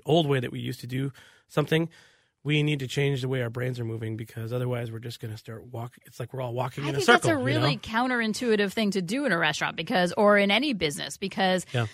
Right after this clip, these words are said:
Speaker 2: uh, something, you know, you can say that something is old hat, and another way of looking at that is it's just chugging along just fine. You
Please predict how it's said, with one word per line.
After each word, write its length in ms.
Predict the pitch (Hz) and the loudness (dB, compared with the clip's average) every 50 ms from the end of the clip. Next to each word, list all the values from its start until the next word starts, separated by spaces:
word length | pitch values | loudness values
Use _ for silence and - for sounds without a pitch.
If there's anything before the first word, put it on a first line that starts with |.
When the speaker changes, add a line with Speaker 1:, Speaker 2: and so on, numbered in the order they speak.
| - - - | -10 -2 4
Speaker 2:
uh, 380 | - 214 196 185 180 180 175 175 | 6 6 8 8 6 6 4 2
something, 640 | - - 262 262 254 233 254 240 226 220 214 208 202 - - - _ _ _ _ | 0 2 2 2 4 2 2 0 2 0 0 -2 -4 -8 -16 -20 _ _ _ _
you 80 | - 214 | -2 2
know, 80 | 208 190 | 2 2
you 220 | 190 202 240 262 | 2 2 0 0
can 140 | - 240 202 | 0 -2 2
say 180 | - 208 202 | 4 4 4
that 160 | 180 185 185 - | 4 2 2 2
something 260 | 220 208 185 196 185 | 0 0 0 0 -2
is 140 | 175 165 170 | 0 0 0
old 260 | 175 190 190 180 180 | 0 0 0 -2 -4
hat, 560 | 185 175 233 285 294 - 165 190 214 - _ _ - | -4 -2 0 4 4 6 6 6 4 2 _ _ -2
and 480 | 214 208 196 185 180 175 170 160 - - | -2 0 0 0 -2 -2 -4 -6 -8 -6
another 360 | 208 180 175 190 226 302 254 | -4 0 2 2 4 4 4
way 160 | 208 175 175 | 4 4 4
of 100 | 165 165 | 4 2
looking 320 | 175 170 165 - 190 175 | 2 0 0 2 0 -2
at 80 | 170 165 | 0 0
that 240 | 185 170 165 175 175 | 2 2 2 2 2
is 400 | 175 175 175 175 180 180 - - - - - | 0 0 0 0 0 -2 -6 -10 -16 -20 -20
it's 200 | - 151 - - | -18 -18 -16 -8
just 240 | - 170 - - | -6 -6 -6 -6
chugging 280 | - - 156 160 175 175 | -6 -6 -4 -4 -2 -4
along 300 | 180 180 185 190 196 196 | -2 -2 0 0 0 0
just 160 | 202 214 - - | -2 -4 -4 4
fine. 440 | - 277 294 254 226 214 208 196 | 6 6 6 8 6 4 4 2
You 60 | 180 | 2